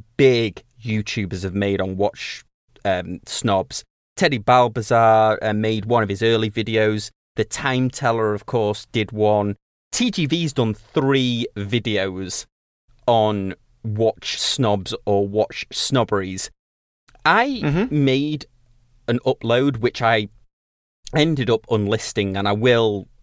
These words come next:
Speaker 1: as a little Easter egg, I can put the unlisted version, where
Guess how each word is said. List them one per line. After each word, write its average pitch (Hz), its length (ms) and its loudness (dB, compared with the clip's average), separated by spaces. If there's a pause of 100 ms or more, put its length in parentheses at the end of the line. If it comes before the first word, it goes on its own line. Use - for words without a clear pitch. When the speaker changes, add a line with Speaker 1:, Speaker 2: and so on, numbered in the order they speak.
Speaker 1:
as 120 100 0
a 123 60 2
little 120 240 2
Easter 104 340 -2
egg, 98 140 -2
I 98 100 -2
can 98 340 -4
put - 200 -6
the 104 80 -4
unlisted 98 480 -4
version, 95 460 -2
where 110 340 2